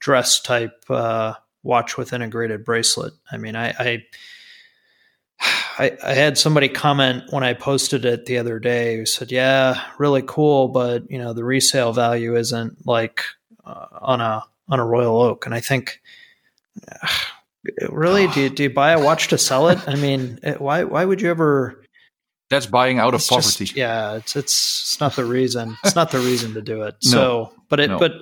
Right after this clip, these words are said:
Speaker 1: it's a
Speaker 2: No.
Speaker 1: absolute, in a, in a world of a lot of samey, samey watches, it's a real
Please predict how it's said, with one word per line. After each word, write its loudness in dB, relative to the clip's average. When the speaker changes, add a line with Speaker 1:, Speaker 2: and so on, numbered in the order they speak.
Speaker 1:
it's -4
a 0
Speaker 2:
No. -4
Speaker 1:
absolute, 0
in -2
a, -4
in -2
a -2
world 4
of -2
a -4
lot 0
of 0
samey, -2
samey -2
watches, 0
it's 0
a 0
real 0